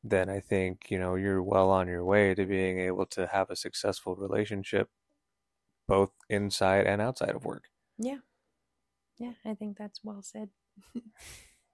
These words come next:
Speaker 1: Yeah, it took us a long time to figure that out, but <laughs>
Speaker 2: Yeah.
Speaker 1: and we're still
Speaker 2: It took,
Speaker 1: figuring
Speaker 2: it
Speaker 1: it
Speaker 2: took
Speaker 1: out.
Speaker 2: us this entire episode to figure it
Speaker 1: <laughs>
Speaker 2: out.
Speaker 1: Yeah, I guess so.
Speaker 2: <laughs>
Speaker 1: And we're still figuring it out, but, you know, that
Speaker 2: There's a new challenge every day.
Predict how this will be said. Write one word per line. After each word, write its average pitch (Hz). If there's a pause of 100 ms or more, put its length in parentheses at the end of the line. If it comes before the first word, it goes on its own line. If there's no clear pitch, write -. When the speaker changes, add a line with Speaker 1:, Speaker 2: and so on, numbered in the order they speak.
(180)
Speaker 1:
Yeah, 95 (120)
it 98
took 101
us 98
a 98
long 98
time 101
to -
figure 98
that 95
out, 90 (140)
but -
<laughs> - (600)
Speaker 2:
Yeah. 240 (360)
Speaker 1:
and 98
we're 98
still 120
Speaker 2:
It 101
took, 98
Speaker 1:
figuring 90
Speaker 2:
it 90
Speaker 1:
it 87
Speaker 2:
took 90
Speaker 1:
out. -
Speaker 2:
us 202
this -
entire 202
episode 208
to 185
figure 254 (160)
it -
Speaker 1:
<laughs> -
Speaker 2:
out. 98
Speaker 1:
Yeah, 87
I -
guess -
so. 110 (460)
Speaker 2:
<laughs> -
Speaker 1:
And 101
we're 101
still 107
figuring 92
it 90
out, 90
but, - (1300)
you 95
know, 90 (280)
that -
Speaker 2:
There's 196
a 190
new 196
challenge 185
every 180
day. 185